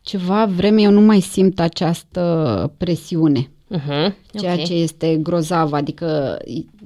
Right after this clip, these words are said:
Speaker 1: eu nu mă gândesc, "Băi, colecția asta neapărat trebuie să vândă
Speaker 2: Mhm.
Speaker 1: pentru că business-ul meu depinde de, de aspectul ăsta", știi?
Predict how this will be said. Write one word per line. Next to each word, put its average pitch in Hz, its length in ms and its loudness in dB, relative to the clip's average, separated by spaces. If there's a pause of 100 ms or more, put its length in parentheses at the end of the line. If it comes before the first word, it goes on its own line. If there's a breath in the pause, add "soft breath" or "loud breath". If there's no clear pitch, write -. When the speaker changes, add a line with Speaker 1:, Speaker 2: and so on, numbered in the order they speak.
Speaker 1:
eu 190 140 -2
nu 196 100 4
mă 196 180 6
gândesc, 170 420 4
"Băi, 175 380 -2
colecția 170 500 -6
asta 156 200 -12
neapărat 165 500 -2
trebuie 165 380 -2
să 165 180 -4
vândă 160 760 4
Speaker 2:
Mhm. 170 100 -12
Speaker 1:
pentru 165 380 -2
că 156 440 2
business-ul 156 640 0
meu 156 200 2
depinde 156 600 0
de, 135 840 -4 (520 soft breath)
de 165 120 -4
aspectul 156 520 -6
ăsta", - 300 -14
știi? 165 380 -6